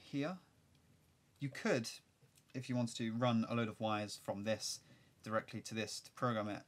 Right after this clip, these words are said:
directly. However, that's a bit of a chore, and you can get wires crossed up and everything messes up. So it's just easier to pull it out and put it in here to program it. So now let's program it, programming it.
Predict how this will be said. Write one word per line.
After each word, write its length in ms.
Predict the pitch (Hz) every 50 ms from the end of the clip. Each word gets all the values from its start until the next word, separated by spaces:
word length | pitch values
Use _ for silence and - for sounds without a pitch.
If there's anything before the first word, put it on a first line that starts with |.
| _ _ -
directly. 500 | 110 117 123 110 - - 104 104 110 120 - _ _ _ _ _ _ - - _ _ _ _ -
However, 540 | - 120 113 113 110 - 110 107 104 95 - - _ _ _ - _ _ _ _ _ -
that's 440 | - - - - - - - - - - -
a 40 |
bit 240 | 123 120 120 120 -
of 100 | - 113
a 60 | 113
chore, 520 | 110 - - - 135 131 131 131 127 127 131 131 131 -
and 260 | 113 107 104 104 101
you 60 | -
can 140 | - - 104
get 140 | 98 - -
wires 240 | 107 104 104 104 -
crossed 320 | - - 120 113 - -
up 180 | 107 107 107 -
and 80 | 104
everything 200 | 107 104 - -
messes 260 | 104 104 - - 120 113
up. 200 | - 101 - - - - - - - - - -
So 160 | - - - -
it's 140 | - - -
just 300 | - - - - - - -
easier 420 | - 123 113 110 110 107 104 104 104 - - _ - -
to 80 | - 95 - - - - _ _ _ _ _ _ _ _
pull 100 | - 131
it 60 | 107 107
out 220 | 107 107 101 - - _ - -
and 100 | 123 -
put 120 | - 120
it 40 | -
in 80 | - 107
here 180 | 98 104 98
to 100 | 98 -
program 320 | - - - - 64 76 78
it. 120 | 73 - - - - _ - - - _ _ _ - - - - - - _ _ _ _ _ - - _ _ _ _ _ _ -
So 140 | - - 113
now 120 | 98 98
let's 120 | 95 92 -
program 300 | - - 127 123 123 127
it, 160 | 127 - - - _ _ _ _ _ _ _ _ _ _ -
programming 400 | - 120 110 117 117 117 113 117
it. 140 | 117 -